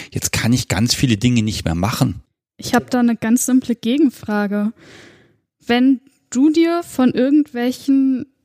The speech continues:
Speaker 2: Erwartungen an Dominanz seitens, keine Ahnung, irgendwem von mir aus der Szene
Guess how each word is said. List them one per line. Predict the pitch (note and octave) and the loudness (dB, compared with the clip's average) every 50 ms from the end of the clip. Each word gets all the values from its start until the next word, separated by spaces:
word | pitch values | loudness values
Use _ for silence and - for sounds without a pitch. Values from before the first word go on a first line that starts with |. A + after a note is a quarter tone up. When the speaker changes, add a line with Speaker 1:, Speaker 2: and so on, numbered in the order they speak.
| _ - | _ -2
Speaker 2:
Erwartungen | - A#3 A#3 G3+ A3 A3 C4 C4+ - - D#4 D4+ D4 D4 D4 D4 C#4+ C#4+ - | 0 0 2 2 2 2 0 0 -2 -2 0 0 2 2 2 2 0 -2 -4
an | - A3+ A#3+ B3 B3+ B3 | -4 -2 0 2 0 0
Dominanz | A3 A#3+ A#3 A#3 A#3 A3+ A3 A3+ B3 C#4 D4 C#4 - - - - - - - | 0 -2 0 0 0 0 0 2 2 2 2 2 -2 -6 -10 -12 -12 -12 -8
seitens, | - - A#3 A3+ A#3 - - B3+ B3 B3+ - - - - - _ - - | -2 0 2 2 2 2 2 2 2 2 0 -2 -4 -6 -12 _ -12 -6
keine | - A#3+ A#3 A#3+ A3 | -2 0 2 2 2
Ahnung, | - A#3 A#3 A#3 A3+ A3 A3+ A3+ A3+ - | 2 2 2 2 2 2 2 0 0 0
irgendwem | A#3 B3+ C#4 C4 C#4 B3+ - A#3+ B3 B3 C4 | 0 2 2 2 2 0 0 -2 0 0 0
von | - - A#3+ A#3 | 0 0 2 2
mir | A#3+ B3 A#3+ | 2 0 -2
aus | B3 A#3+ | -4 -4
der | - A#3 A3+ | -4 -2 -2
Szene | - - B3+ B3 C4 C4+ C#4+ D4 | 0 0 0 0 0 0 0 -2